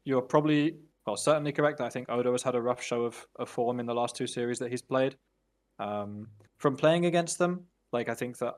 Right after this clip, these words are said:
our series against Rogue could very easily have gone either way in, like, many, many different moments, right? Like, it was a banger series, and I don't wanna take away from Rogue at all, but it was a close series, like, really, <laughs> really close.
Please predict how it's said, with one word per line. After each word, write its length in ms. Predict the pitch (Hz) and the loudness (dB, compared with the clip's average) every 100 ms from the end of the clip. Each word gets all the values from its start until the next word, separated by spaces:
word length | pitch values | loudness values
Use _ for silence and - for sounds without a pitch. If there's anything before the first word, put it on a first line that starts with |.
| - | 0
our 100 | 131 | 2
series 300 | - 123 123 | 2 0 0
against 260 | 120 123 | -4 -4
Rogue 220 | 120 120 - | -2 -2 -4
could 160 | 110 - _ | -10 -12 _
very 220 | 120 113 | -4 -2
easily 320 | 110 110 110 110 | -4 -6 -6 -8
have 140 | 110 | -6
gone 340 | 110 104 104 104 _ _ - | -4 -4 -6 -14 _ _ -8
either 260 | 123 120 107 | -4 -4 -2
way 320 | 110 110 110 | -2 -2 -4
in, 100 | 104 | -6
like, 220 | 104 104 | -8 -8
many, 220 | 117 113 | -6 -6
many 220 | 110 110 107 | -4 -6 -6
different 280 | 110 110 | -6 -8
moments, 300 | 104 107 110 | -8 -8 -6
right? 160 | 117 113 | -6 -4
Like, 120 | 113 | -2
it 40 | 160 | -4
was 100 | 107 | 0
a 40 | |
banger 260 | 127 120 107 | 4 4 2
series, 400 | 117 110 104 104 | -2 -2 -4 -6
and 80 | |
I 80 | 101 | -6
don't 80 | 120 | -4
wanna 120 | 120 | -4
take 200 | 120 120 | -2 -2
away 140 | 120 117 | 0 -2
from 180 | 120 110 | -2 -4
Rogue 140 | 110 | -4
at 120 | 110 | -2
all, 140 | 123 139 | 0 0
but 160 | 127 | 0
it 60 | 135 | -2
was 100 | 135 | -2
a 60 | |
close 200 | - 120 | 0 0
series, 280 | - 101 - | -2 -10 -14
like, 80 | - | -18
really, 380 | 113 135 147 120 | 0 4 4 4
<laughs> 80 | - | 4
really 220 | 147 113 | 4 4
close. 340 | - 104 110 | -6 -8 -6